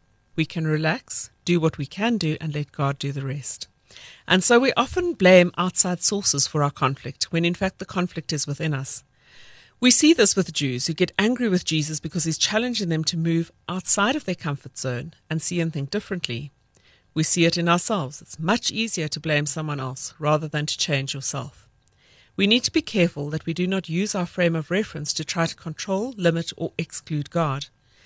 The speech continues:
We need to ask God for a frame of reference that originates within God,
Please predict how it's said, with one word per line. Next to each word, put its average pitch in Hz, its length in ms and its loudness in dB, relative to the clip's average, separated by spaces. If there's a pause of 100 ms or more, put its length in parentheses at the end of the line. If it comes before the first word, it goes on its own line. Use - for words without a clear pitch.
(260)
We 185 100 0
need 226 160 0
to - 160 -2
ask 262 260 2
God 151 240 2
for - 140 -8
a 165 60 -2
frame 196 320 0
of 220 160 -8
reference 165 500 -2 (300)
that 165 160 0
originates 196 680 2
within 180 420 -4
God, 170 440 -4